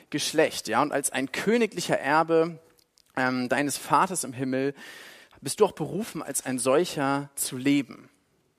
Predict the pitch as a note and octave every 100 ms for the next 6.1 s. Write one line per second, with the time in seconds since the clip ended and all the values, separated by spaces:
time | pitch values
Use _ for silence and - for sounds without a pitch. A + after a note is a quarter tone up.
0 | _ _ _ _ _ _ _ _ - -
1 | - - - D3 D#3 D3+ F3+ A3+ F#3 F3
2 | D3+ C3 C#3 F#3+ F#3 E3 D#3 D3+ C#3+ B2+
3 | C#3+ - B2+ B2+ A#2+ E3 F#3 E3+ E3+ D#3
4 | A#2 - A#2+ A#2 C#3 D3+ C#3 C3 C3+ -
5 | C3 A#2+ C3 - - C3+ A#2+ B2+ - -